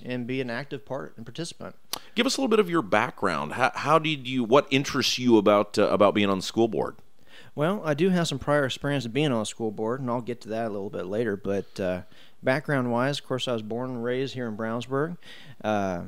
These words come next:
Speaker 1: my father was a school teacher for the schools for who knows how many years. I think it's
Speaker 2: Long
Speaker 1: somewhere
Speaker 2: time.
Speaker 1: It was. You know, he, he was a wrestling coach, baseball, football, and some other sports I can't remember. <laughs>
Speaker 2: Yeah, he played soccer
Speaker 1: Oh,
Speaker 2: and
Speaker 1: that's right. I
Speaker 2: yeah, I
Speaker 1: forgot
Speaker 2: think, I
Speaker 1: about
Speaker 2: think
Speaker 1: that
Speaker 2: he
Speaker 1: part.
Speaker 2: was,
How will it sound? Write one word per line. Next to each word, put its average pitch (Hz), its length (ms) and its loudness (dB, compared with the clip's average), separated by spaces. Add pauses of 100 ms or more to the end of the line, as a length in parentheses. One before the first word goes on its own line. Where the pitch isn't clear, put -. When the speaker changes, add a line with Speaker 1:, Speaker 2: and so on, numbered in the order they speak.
(160)
Speaker 1:
my 113 280 -2
father 131 380 2
was 113 160 -6
a 104 60 -10
school 143 220 -6
teacher 131 300 -8
for 113 200 -6
the 104 280 -6 (380)
schools 135 340 -4
for 92 200 -6
who 120 140 -6
knows 101 240 -4
how 98 100 -8
many 85 180 -6
years. 87 260 -6
I 107 80 -4
think 131 200 -6
it's 117 80 8
Speaker 2:
Long - 220 2
Speaker 1:
somewhere 113 320 6
Speaker 2:
time. 69 140 -10
Speaker 1:
It 185 80 2
was. 123 440 0
You 175 100 -2
know, 160 120 2
he, 160 240 -2
he 160 240 -4
was 156 140 -2
a 143 100 2
wrestling 135 380 0
coach, 131 300 -2
baseball, 123 460 0
football, 120 640 -6 (400)
and 123 160 -6
some 131 200 -4
other 123 140 0
sports 120 300 -8
I 113 60 -8
can't 110 220 -12
remember. 107 340 -8 (100)
<laughs> - 0 - (300)
Speaker 2:
Yeah, 98 180 2
he 104 80 4
played 110 220 0
soccer 151 800 4
Speaker 1:
Oh, 113 40 4
Speaker 2:
and 87 280 -2
Speaker 1:
that's 104 260 -8
right. 135 240 -6
I 127 40 -2
Speaker 2:
yeah, 98 80 -2
I 76 80 -4
Speaker 1:
forgot - 40 -4
Speaker 2:
think, 120 60 -6
I 143 160 -4
Speaker 1:
about 87 160 -2
Speaker 2:
think 135 120 0
Speaker 1:
that 135 80 0
Speaker 2:
he 196 80 4
Speaker 1:
part. 233 100 4
Speaker 2:
was, 202 140 4